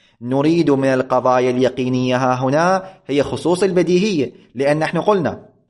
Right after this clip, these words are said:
قلنا من بداية الكلام مبادئ الأقيسة هي تلك القضايا البديهية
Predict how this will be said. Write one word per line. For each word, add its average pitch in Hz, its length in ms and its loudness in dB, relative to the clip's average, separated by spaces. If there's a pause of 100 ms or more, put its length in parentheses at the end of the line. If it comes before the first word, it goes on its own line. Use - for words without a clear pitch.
(200)
قلنا 180 240 2
من 160 100 0
بداية 160 360 2
الكلام 113 320 -4 (500)
مبادئ 160 600 2
الأقيسة 202 800 -2 (220)
هي 139 220 2
تلك 190 400 0
القضايا 135 760 2
البديهية 120 1080 0